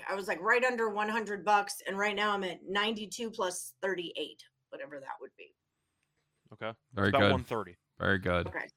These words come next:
Speaker 1: so there you go. I was at one seventy-four on Monday when, and then Wednesday hit me. Wednesday, I made thirty bucks yesterday. I'm up thirty, so
Speaker 2: Okay.
Speaker 1: that's
Speaker 3: Bron-,
Speaker 1: what it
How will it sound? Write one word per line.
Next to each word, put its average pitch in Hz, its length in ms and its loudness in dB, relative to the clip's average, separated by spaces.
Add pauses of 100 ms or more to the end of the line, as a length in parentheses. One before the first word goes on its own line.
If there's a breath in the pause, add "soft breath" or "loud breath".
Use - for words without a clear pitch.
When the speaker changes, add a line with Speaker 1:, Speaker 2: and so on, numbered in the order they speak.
Speaker 1:
so 175 120 -10
there 165 140 -2
you 165 100 -6
go. 151 240 -8
I 247 60 12
was 359 160 10
at 427 80 10
one 311 280 6
seventy-four 269 840 4
on 185 240 2
Monday 202 420 2
when, 170 300 -4 (120)
and 170 140 -4
then 165 300 -6 (600)
Wednesday 185 560 -2
hit 175 220 -2
me. - 180 -18 (580 soft breath)
Wednesday, 196 300 0
I 254 80 6
made 254 380 4
thirty 262 240 6
bucks 185 240 -6
yesterday. - 380 -10 (100)
I'm 165 100 -4
up 156 220 -6
thirty, - 260 -14
so - 200 -14 (100)
Speaker 2:
Okay. 233 200 -2 (540 loud breath)
Speaker 1:
that's - 120 -4 (260 loud breath)
Speaker 3:
Bron-, 120 220 10
Speaker 1:
what 98 100 -6
it 87 100 -10